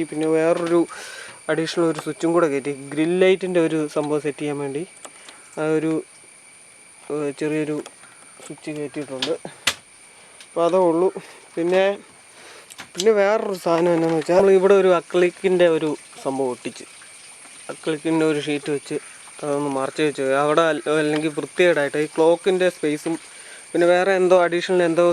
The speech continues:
സാധനം എല്ലാം പിടിപ്പിക്കാനായിട്ടുള്ള സ്പേസ് ഒക്കെ ഉണ്ട്. മാരുതി എണ്ണൂറിനെല്ലാം വരുന്ന മോഡലാണ്. ഇപ്പം,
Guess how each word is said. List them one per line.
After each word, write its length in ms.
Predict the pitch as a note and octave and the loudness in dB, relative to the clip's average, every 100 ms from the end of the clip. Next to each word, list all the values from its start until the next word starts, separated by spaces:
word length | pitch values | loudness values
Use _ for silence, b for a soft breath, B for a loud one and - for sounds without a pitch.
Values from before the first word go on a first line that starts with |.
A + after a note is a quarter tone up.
| E3 | 2
സാധനം 300 | E3 E3 E3+ | 0 2 2
എല്ലാം 160 | E3 E3 D#3 | 2 0 -2
പിടിപ്പിക്കാനായിട്ടുള്ള 840 | D3+ E3 E3+ E3+ E3 D#3 D#3+ D#3 | -4 -2 0 0 0 0 -2 -2
സ്പേസ് 400 | - D3+ D3+ D3 D#3 | -2 -2 -2 -2 -6
ഒക്കെ 140 | C3 C3+ | -6 -6
ഉണ്ട്. 120 | C3 C3+ | -6 -4
മാരുതി 280 | C#3 D#3 D#3+ | -4 -2 -2
എണ്ണൂറിനെല്ലാം 580 | D#3+ E3 E3 E3 D3+ D#3+ B B B B - | 0 -2 -2 -4 -4 -6 B B B B -6
വരുന്ന 260 | D#3+ D#3+ F3 E3+ | -4 -2 0 0
മോഡലാണ്. 520 | E3 E3 D#3+ C#3 D3 F#3+ D#3 | 0 0 -2 -2 -4 -4 -2
ഇപ്പം, 220 | - | 2